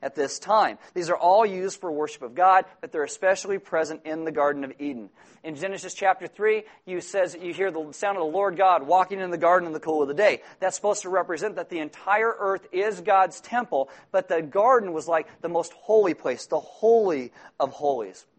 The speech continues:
So when the temple, temple gets built, it kind of reflects that. Adam and Eve were meant to be priests in that garden with God.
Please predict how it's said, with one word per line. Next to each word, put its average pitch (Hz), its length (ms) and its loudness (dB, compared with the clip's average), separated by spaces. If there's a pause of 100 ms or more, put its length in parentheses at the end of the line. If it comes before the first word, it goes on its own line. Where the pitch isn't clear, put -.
(540)
So - 160 -12
when 165 120 -6
the - 40 -8
temple, 240 360 -6
temple 254 260 -4
gets 160 180 -6
built, 147 220 -2
it 135 60 -12
kind 151 200 -2
of 139 120 0 (240)
reflects 190 540 0
that. 104 260 -6 (200)
Adam 190 300 6
and 180 100 -6
Eve 233 160 -4
were 175 120 -2
meant 180 180 -4
to 175 80 -6
be 156 140 -4
priests 220 640 -6
in 208 220 -4
that 196 200 -2
garden 180 360 2
with 151 240 -4
God. 156 360 2